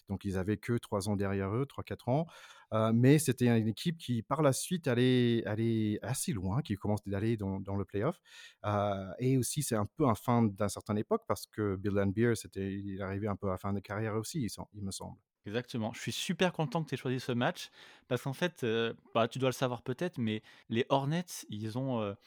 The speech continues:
Speaker 2: ils ont eu ce truc dans les années, dans les années quatre-vingt-dix, au début des années quatre-vingt-dix, même, même sur, euh, après, comme tu l'as dit, ils se sont améliorés et c'était encore plus que ça. Mais en fait, ils ont eu ce truc un peu marketing. En fait, nous, quand on était,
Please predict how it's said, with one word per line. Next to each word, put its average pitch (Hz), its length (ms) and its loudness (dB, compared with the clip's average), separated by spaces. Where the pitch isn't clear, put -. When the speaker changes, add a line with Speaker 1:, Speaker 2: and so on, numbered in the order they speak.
Speaker 2:
ils 113 180 0
ont 143 60 2
eu 156 80 0
ce - 140 -2
truc 175 300 -4
dans 120 120 0
les 110 220 0
années, 117 260 0
dans 107 100 -4
les 110 120 -2
années 117 140 -2
quatre-vingt-dix, 117 560 -4
au - 20 -6
début 110 220 -2
des 117 40 0
années 110 160 0
quatre-vingt-dix, 113 600 -6
même, 110 240 0
même 117 260 -4
sur, 104 200 -2
euh, 95 180 -2
après, - 180 -4
comme 101 160 -2
tu - 100 -8
l'as 107 60 0
dit, 110 120 -2
ils 113 40 -4
se - 80 -10
sont - 80 -4
améliorés 107 540 0
et - 20 -2
c'était - 260 -10
encore 98 240 -4
plus - 220 -8
que - 80 -6
ça. 151 240 0
Mais 117 60 2
en - 20 2
fait, - 160 -4
ils 123 120 0
ont 127 40 4
eu 131 60 2
ce 127 120 -2
truc 151 240 -2
un 127 60 2
peu 123 120 -2
marketing. 127 600 0
En - 60 -8
fait, 151 160 0
nous, 151 160 4
quand 127 120 0
on 110 40 2
était, 107 400 0